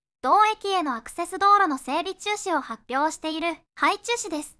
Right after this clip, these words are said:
あの空き地はどうなるか今後が楽しみです。本日は以上です。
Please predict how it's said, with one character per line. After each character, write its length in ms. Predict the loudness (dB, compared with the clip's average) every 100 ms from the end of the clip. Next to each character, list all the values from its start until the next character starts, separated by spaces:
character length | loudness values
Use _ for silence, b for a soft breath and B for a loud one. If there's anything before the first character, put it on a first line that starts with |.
| _ -2
あ 120 | 2
の 100 | 4
空 140 | 2
き 80 | 0
地 160 | -4 2
は 120 | 4
ど 140 | 4
う 60 | 4
な 120 | 4
る 80 | 2
か 120 | -4
今 220 | -4 0
後 120 | 0
が 100 | 0
楽 240 | 0 -2 -2
し 120 | -4
み 120 | -6
で 140 | -6 -8
す。 140 | -12 _ _
本 240 | 2 2 2
日 240 | -6 -8
は 120 | -6
以 100 | -4
上 200 | 2 2
で 160 | 2
す。 120 | -6